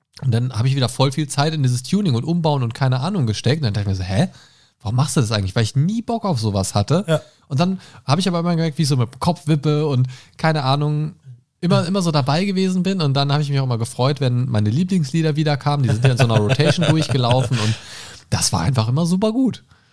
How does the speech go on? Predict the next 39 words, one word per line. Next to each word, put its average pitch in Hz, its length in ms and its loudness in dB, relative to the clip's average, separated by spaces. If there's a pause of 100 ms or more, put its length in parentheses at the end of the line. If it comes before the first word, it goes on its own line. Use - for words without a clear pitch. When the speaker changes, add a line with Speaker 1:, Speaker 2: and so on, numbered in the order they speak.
Speaker 2:
Ja, 156 240 0
Speaker 1:
Und 117 120 -4
da 127 100 2
Speaker 2:
ja. 151 40 4
Speaker 1:
merkt 175 240 0
man, 202 400 -2 (180)
dass 135 280 -2
man 165 400 0
durch, 131 200 0 (140)
oder 98 280 0 (320)
merke 104 300 0
ich - 300 -2
für 98 100 -2
mich, 151 380 -2 (400)
dass 117 180 0
ein 120 100 2
guter 180 300 0
Soundtrack 165 600 -2
mich 151 180 -2
auch 131 160 2
teilweise 139 560 0
zu 127 140 -2
Spielen 147 420 0
bringt, 139 300 0
die 117 100 0
ich 101 100 -2
so 113 460 0
nicht 127 320 0
unbedingt 107 400 0
spielen 151 380 -2
würde, 170 200 0
wenn 120 120 2
der 107 80 0
Soundtrack 110 400 -4
schlechter 127 500 -2
oder - 160 0
ganz 98 240 -2
anders 127 320 0
wäre. 165 300 -2